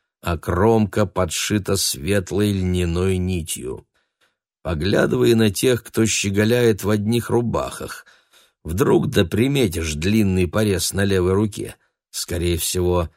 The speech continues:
с внутренней стороны, или свежую повязку. Он мог перевязать руку, если рана еще кровоточит.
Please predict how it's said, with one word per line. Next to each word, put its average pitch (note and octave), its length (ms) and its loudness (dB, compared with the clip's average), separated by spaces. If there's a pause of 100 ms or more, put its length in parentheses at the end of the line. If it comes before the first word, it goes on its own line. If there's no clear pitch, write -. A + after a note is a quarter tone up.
(140)
с - 220 -6
внутренней F#2 720 2
стороны, F2+ 640 -4 (440)
или G#2 220 4
свежую A2+ 640 2
повязку. G2+ 720 -2 (640)
Он F2+ 240 2
мог F#2 320 4
перевязать F2+ 720 2
руку, F2+ 400 2
если E2+ 340 0
рана F2+ 320 0
еще E2+ 340 -2
кровоточит. E2+ 920 -4